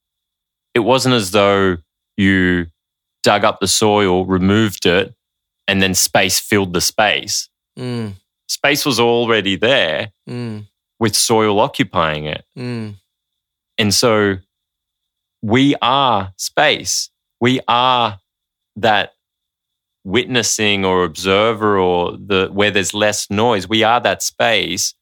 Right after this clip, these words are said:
Speaker 1: with a whole heap of soil that's occupying that space, right? And that soil being the ego construct, the conditioning, the density of that construct, of that ego
Speaker 2: Mm.
Speaker 1: construct. And so if we can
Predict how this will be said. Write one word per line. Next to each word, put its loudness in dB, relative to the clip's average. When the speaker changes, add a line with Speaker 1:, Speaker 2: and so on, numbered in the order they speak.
Speaker 1:
with 0
a 2
whole 2
heap 0
of -2
soil 0
that's -8
occupying -2
that -4
space, -6
right? -2
And -2
that -4
soil 0
being -2
the -2
ego 0
construct, -4
the -8
conditioning, -2
the -8
density -8
of 0
that -2
construct, -4
of -4
that -2
ego -2
Speaker 2:
Mm. -8
Speaker 1:
construct. -4
And -4
so 0
if -2
we 2
can -2